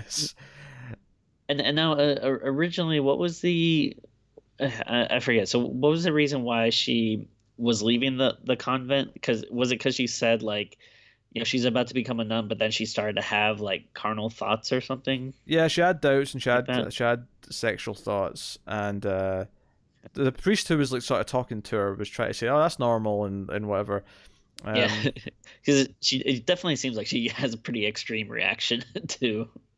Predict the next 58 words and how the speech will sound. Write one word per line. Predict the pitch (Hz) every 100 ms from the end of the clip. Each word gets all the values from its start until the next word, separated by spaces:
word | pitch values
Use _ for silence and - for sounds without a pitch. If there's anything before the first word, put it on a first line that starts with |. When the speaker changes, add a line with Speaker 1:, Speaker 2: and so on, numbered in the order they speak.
| -
Speaker 2:
what, | 113 110 -
you | - 107
know, |
probably | - 117 110 104
most | 107 107 -
people | 113 98
have. | 101 110 110 -
<laughs> | - _ - -
Speaker 1:
Yeah, | 120 113 104 104
but | 120 123 127
she, | 131 123
she | 135
does | 131 139 143 123 127
indeed, | - 117 113 110 110 - -
uh, | 101 104
get | 107 113
suicidal | - 117 - 101 95 95
again, | 95 95 98 -
and | 101 98 101 - - - -
it's | 208
a | 254
really | 311
interesting | 294 247 226 202
idea, | 180 185
and | 170
it |
kinda | 175 214
brings | 170 175 165
them | 156
close | - 147
together | - 147
because | 127 - 110
Norman | 123 127 123
s-, | 107 - -
es-, | 117 -
essentially | 117 131 147 -
saves | 110 - 131 120
her | 104 95
Speaker 2:
Mm. | -
Speaker 1:
by | 107
getting | 101 117 101
her | 107
to | -
the, | 107 101 101
uh, | 98 98 95 - _ _ _ _ - -
to | 120
get | 117
into | 101 -
the | 104
hospital | 107 123 - 101 107
and | 101
phoning | - 110 104
the | 110
Speaker 2:
Mm. | -
Speaker 1:
cops | 113 -
or | 104
whatever. | 95 98 101
Speaker 2:
Yeah. | 123